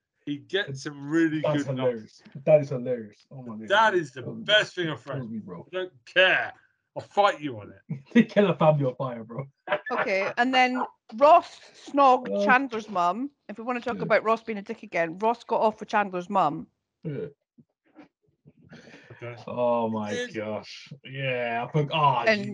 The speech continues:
Speaker 2: jeez, yeah.
Speaker 3: and Joey found out his dad was having an affair and tried to get him to stop it. And his mum said, "Don't be so stupid. It ke-, keeps him busy. Like, why are you doing that?" So that's not exactly a good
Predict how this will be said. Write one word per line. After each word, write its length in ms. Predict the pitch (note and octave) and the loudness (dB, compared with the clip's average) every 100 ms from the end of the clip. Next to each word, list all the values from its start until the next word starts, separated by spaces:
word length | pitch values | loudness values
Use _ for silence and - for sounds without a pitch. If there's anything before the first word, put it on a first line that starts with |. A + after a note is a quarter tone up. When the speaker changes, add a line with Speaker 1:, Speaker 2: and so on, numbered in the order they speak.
| A#3 | -10
Speaker 2:
jeez, 100 | A3 | -8
yeah. 120 | A#3+ | -4
Speaker 3:
and 100 | A#3 | 0
Joey 240 | D4+ D#4 | 4 4
found 280 | - D4+ C#4+ | 6 4 6
out 140 | B3+ | 2
his 80 | A3 | 0
dad 240 | C4+ C4 A#3+ | 2 2 2
was 100 | B3 | -4
having 220 | B3 A3+ | -6 -4
an 80 | A3 | -8
affair 260 | A3 A#3 | -4 -2
and 80 | G3+ | -2
tried 180 | A3 A3+ | -4 -10
to 40 | |
get 120 | - - | -10 -12
him 60 | |
to 60 | - | -12
stop 280 | - G#3+ - | -8 -6 -6
it. 60 | |
And 80 | F3 | -10
his 100 | F#3 | -8
mum 180 | G3+ G3+ | -6 -4
said, 200 | - F3+ | -4 -6
"Don't 140 | F#3 F#3+ | -6 -8
be 40 | |
so 120 | F#3 | -8
stupid. 420 | F3+ - - E3 D#3+ | -10 -8 -6 -4 -4
It 80 | |
ke-, 300 | - - - | -6 -14 -18
keeps 280 | - G3 - | -10 -10 -8
him 80 | F3+ | -8
busy. 400 | F3 F#3+ E3+ D#3+ | -4 -4 -2 -4
Like, 380 | D#3 D#3 D#3 - - _ | 0 2 0 -4 -12 _
why 140 | - F3 | -4 -2
are 40 | |
you 60 | E3+ | -2
doing 200 | D#3+ D#3 | -4 -2
that?" 280 | D3 - - | -2 -2 -6
So 100 | - | 0
that's 220 | G3+ A#3 | 2 2
not 140 | B3+ F#3 | 0 -6
exactly 340 | G3 E3 D#3 | -4 -4 -2
a 40 | D#3 | -4
good 240 | E3 E3 | -6 -12